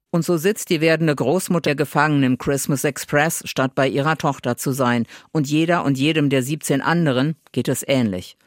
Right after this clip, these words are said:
Es braucht nicht den Instinkt einer Kriminalkommissarin, um zu ahnen, dass das nicht lange gut gehen wird, nicht lange gut gehen kann.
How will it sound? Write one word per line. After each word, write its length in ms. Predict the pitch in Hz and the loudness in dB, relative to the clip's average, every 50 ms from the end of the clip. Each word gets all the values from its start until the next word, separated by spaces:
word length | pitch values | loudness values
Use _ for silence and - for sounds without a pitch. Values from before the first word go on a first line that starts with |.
| _ _ _ | _ _ _
Es 120 | - 123 | -8 -6
braucht 300 | - 151 151 147 139 - | -2 0 0 0 0 0
nicht 200 | 156 147 127 - | -2 -2 -2 0
den 120 | 156 135 135 | 0 -2 0
Instinkt 500 | 131 139 135 - - 180 175 165 131 - | 0 0 -2 0 -2 -2 -2 -2 -2 -2
einer 280 | - 135 131 131 131 | -2 0 0 0 0
Kriminalkommissarin, 1040 | 127 - 131 131 127 127 135 143 151 139 - 147 135 131 123 - 139 135 131 123 135 135 | 0 0 2 2 2 2 2 2 0 0 0 0 0 0 0 0 0 0 2 2 0 0
um 140 | 131 131 | 0 -2
zu 140 | - - 160 | -2 0 0
ahnen, 400 | 98 135 139 151 165 165 160 151 | 2 2 2 2 2 2 2 0
dass 180 | 127 131 - - | 0 -2 -2 -2
das 260 | - 135 139 135 - - - - - | 0 0 0 -2 -4 -10 -16 -16 -6
nicht 260 | - 160 156 135 - - | -2 -2 -2 0 0 0
lange 300 | 147 147 147 143 139 131 | 2 2 4 2 2 0
gut 280 | - 143 135 135 - | 0 -2 -2 -2 -2
gehen 280 | - 139 135 135 131 123 | -2 0 2 2 2 2
wird, 220 | 139 143 139 - | 0 -2 0 0
nicht 260 | 151 139 131 - - | 0 0 0 -2 -2
lange 260 | 143 139 135 135 131 127 | 0 2 2 2 2 2
gut 260 | - 143 135 127 - | 0 -2 -2 -2 -2
gehen 280 | - 147 156 160 170 | -2 0 0 0 -2
kann. 280 | - - 135 123 101 143 | 0 0 0 0 0 -2